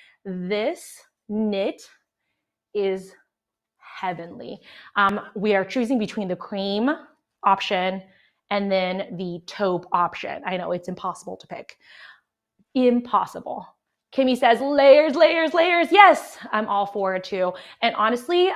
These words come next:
I feel like these two are so different because of their versatility. Um, I love to, like, if you have something chunky like this, I love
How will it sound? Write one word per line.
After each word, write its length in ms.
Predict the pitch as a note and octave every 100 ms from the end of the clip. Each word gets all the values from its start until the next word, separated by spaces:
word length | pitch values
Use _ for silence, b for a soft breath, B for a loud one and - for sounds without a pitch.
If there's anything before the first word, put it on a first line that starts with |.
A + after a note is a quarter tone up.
| -
I 220 | B3 C4+
feel 240 | C4+ D4+
like 380 | E4 F4+ G4+ - -
these 360 | A3+ A3+ A3
two 160 | - B3+
are 140 | G#3+
so 680 | F3+ - - F#3+ F#3 F#3+ G3+ G3+
different 460 | E3 - G3+ A#3+
because 340 | B3 G#3 G3 F3
of 140 | E3
their 100 | E3+
versatility. 800 | E3 F3+ - F3 - D#3 A3+ F4+ C#5 C#5 B B B -
Um, 440 | A3 G#3+ F#3+ F#3+ -
I 300 | G3+ G3+ A3 -
love 720 | G#3+ A3 A#3 A3 G#3+ A#3 F4 F#4 E4 - -
to, 420 | A#3+ A#3+ A#3+ - - _ _ _ _
like, 240 | A#3 F#3+ F3+
if 80 |
you 100 | G3
have 140 | A#3 F#4
something 320 | G#4 F#4+ F4+
chunky 320 | - B3 A#3 B3
like 200 | G#3+ -
this, 200 | D#3+ - B B B
I 180 | A#3 B3+
love 580 | A3 G#3 G3 G#3+ D4